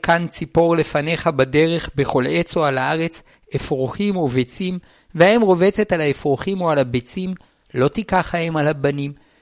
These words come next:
שלח תשלח את האם, ואת הבנים תיקח לך, למען ייטב לך והארכת ימים."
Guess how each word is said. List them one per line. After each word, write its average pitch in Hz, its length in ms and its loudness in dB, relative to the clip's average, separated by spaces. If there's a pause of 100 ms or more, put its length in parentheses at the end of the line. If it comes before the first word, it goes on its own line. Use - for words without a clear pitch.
שלח 208 540 4
תשלח 165 640 0
את - 140 -6
האם, 127 320 -4 (360)
ואת 185 180 0
הבנים 214 400 2
תיקח 196 440 -2
לך, 180 280 2 (400)
למען 180 360 2
ייטב 196 380 0
לך 208 420 2
והארכת 170 600 0
ימים." 156 520 -6